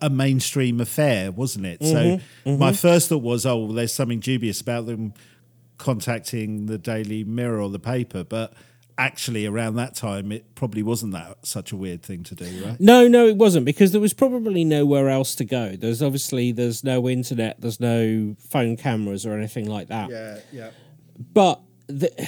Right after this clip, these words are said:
Speaker 2: the thing that I hadn't appreciated until I was looking into this case was that Price was an expert conjurer, and I didn't realise
Speaker 1: Ah,
Speaker 2: that.
Speaker 1: I didn't know that.
Speaker 2: So, yeah, so he's, he's a magician,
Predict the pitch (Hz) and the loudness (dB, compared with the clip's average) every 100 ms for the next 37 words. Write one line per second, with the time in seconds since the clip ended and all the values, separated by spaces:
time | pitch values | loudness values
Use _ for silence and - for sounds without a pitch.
0 | 165 139 170 - 240 226 - 170 196 196 | -4 4 6 8 6 6 4 2 2 0
1 | 170 151 131 165 156 156 120 120 120 101 | -2 -4 -2 0 2 0 0 -2 -6 -6
2 | 110 143 117 117 113 110 117 120 117 120 | -6 -2 -2 -2 -2 -4 -4 -6 -6 -6
3 | 117 113 113 107 - - - - - - | -6 -8 -10 -12 -12 -14 -16 -18 -20 -10
4 | 123 98 98 - - - - _ - _ | -8 -8 -10 -16 -18 -20 -20 _ -20 _
5 | _ 139 135 - 143 - - - 147 151 | _ -4 -4 -4 -6 -8 -12 -4 -2 -2
6 | 135 - - - - _ _ 120 123 113 | -4 -6 -10 -12 -16 _ _ -6 -6 -4
7 | 113 - 127 - - - 127 120 - - | -8 -8 -10 -8 -12 -4 0 0 -4 -10
8 | 131 131 120 107 95 107 _ _ 135 123 | -4 -4 -2 -6 -8 -14 _ _ -4 -2
9 | 117 113 110 143 131 135 120 104 117 113 | 0 -2 -2 0 2 2 0 0 2 2
10 | 98 98 95 - 101 95 90 110 123 107 | 0 -4 -8 -10 -10 -12 -12 -16 -20 -20
11 | 95 90 - - - - - - 135 143 | -20 -20 -20 -14 -4 -2 -2 0 4 6
12 | 135 117 - - - 143 135 135 147 175 | 4 2 -4 -10 -2 0 0 0 0 0
13 | 160 - - 170 170 143 131 147 143 - | 0 -6 -2 0 2 0 0 0 -2 -4
14 | 104 101 | -8 -10